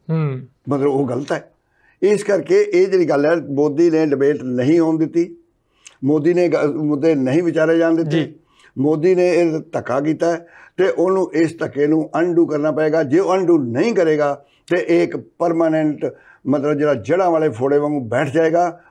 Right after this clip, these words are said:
Speaker 2: ਤੇ ਫਿਰ ਉਹ ਉਸ ਤਰ੍ਹਾਂ ਹੀ ਰਿਸਕ ਦਾ ਰਹੇਗਾ, ਲਗਾਤਾਰ ਰਿਸਕ ਦਾ ਰਹੇਗਾ,
Speaker 1: ਜੀ।
Speaker 2: ਦਰਦ ਹੁੰਦਾ ਰਹੇਗਾ, ਲੋਕ, ਲੋਕ ਖੜੇ ਰਹਿਣਗੇ
Speaker 1: ਹੂੰ।
Speaker 2: ਤੇ ਉਹ ਸਾਰੀ ਗੱਲ ਜਿਹੜੀ ਹੈ ultimately ਭਾਜਪਾ ਦੇ ਉਸ ਤਰ੍ਹਾਂ ਹੀ against ਜਾਏਗੀ ਜਿਵੇਂ ਐਮਰਜੈਂਸੀ ਇੰਦਰਾ ਗਾਂਧੀ ਦੇ against ਗਈ ਸੀ।
Speaker 1: ਜੀ।
Speaker 2: ਚੁਰਾਸੀ ਦਾ ਖਾਕਾ ਜਿਹੜਾ ਇੰਦਰਾ ਗਾਂਧੀ ਦੇ ਖਿਲਾਫ ਗਿਆ ਸੀ,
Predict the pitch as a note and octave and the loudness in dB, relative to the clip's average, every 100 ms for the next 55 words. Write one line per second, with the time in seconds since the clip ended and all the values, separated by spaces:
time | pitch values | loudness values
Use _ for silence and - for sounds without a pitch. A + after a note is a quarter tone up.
0 | - D#3 C3 D#3+ D#3 - C#3+ E3 E3 B2+ | -4 -2 0 0 0 -2 -2 0 0 0
1 | D3+ C#3+ D3+ C#3+ C#3+ C#3 C3+ C3+ C#3 C#3 | -2 -2 -2 0 0 0 0 0 0 0
2 | C3+ C3+ D3+ D#3+ C#3 C3+ B2+ B2+ C#3+ D#3 | 0 -2 -2 -2 0 0 0 -4 -2 -2
3 | C3 A2 D3 C3 B2+ C3+ D3 C#3 C3+ C3 | -2 -2 -4 -2 -2 0 0 0 0 0
4 | C3 C3+ A#2+ - C3+ C3 B2 C#3 D#3 C#3+ | 0 -2 -6 -8 -2 -2 -2 -2 0 0
5 | C3+ B2+ B2 _ D#3+ D#3 D#3+ D#3 D3+ D3+ | -2 -6 -8 _ -4 -2 0 -2 -2 0
6 | E3+ C3+ C3 B2 C3 B2+ - - _ D3 | 0 0 -2 -4 -4 -4 -8 -20 _ -2
7 | E3 D#3 C3+ B2+ C3+ - C3+ A#2 C3 C#3 | -2 0 -2 -2 -4 -4 -6 -4 -4 -4
8 | - E3+ F#3 G3 C#3+ C#3 A#2 C3 B2 C3 | 0 0 0 0 0 0 -2 -2 -2 -4
9 | B2 - _ - D3 D3+ - C#3+ C#3 B2+ | -8 -12 _ -6 -2 -2 -2 -2 -2 -2
10 | C3 C3+ C3+ B2 C3+ C3+ B2+ B2+ B2 B2 | -6 -4 -4 -2 -2 -2 -4 -6 -6 -8
11 | - A#2+ A2+ A#2+ B2 - D3 D3 - - | -8 -10 -10 -14 -16 -14 -6 -6 -6 -4
12 | C#3 C3 C3+ C#3 C#3 - B2+ C#3 C#3+ C#3 | -2 -2 -4 -2 -2 -4 -8 -4 -2 0
13 | C#3 C3+ D3 C#3+ C3+ C#3 A#2 B2 A2+ A#2+ | -2 -2 -4 -4 -6 -8 -6 -8 -6 -8
14 | A2 B2 | -8 -12